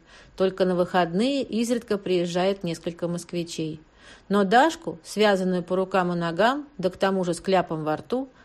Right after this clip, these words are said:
вряд ли кто заметит. Довольная тем, что первая часть операции удалась, Тушканович возвращается в Москву,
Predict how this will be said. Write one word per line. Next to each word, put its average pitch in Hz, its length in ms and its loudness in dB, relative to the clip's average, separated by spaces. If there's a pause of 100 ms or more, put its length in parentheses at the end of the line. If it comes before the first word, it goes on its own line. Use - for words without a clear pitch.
(120)
вряд 185 300 -2
ли 220 80 -4
кто 165 200 -8
заметит. 156 520 -10 (1080)
Довольная 320 540 6
тем, 330 240 0
что 277 200 0
первая 285 420 2
часть 254 400 2
операции 214 640 2
удалась, 165 600 0 (520)
Тушканович 208 760 2
возвращается 196 720 0
в 226 40 -4
Москву, 208 480 -4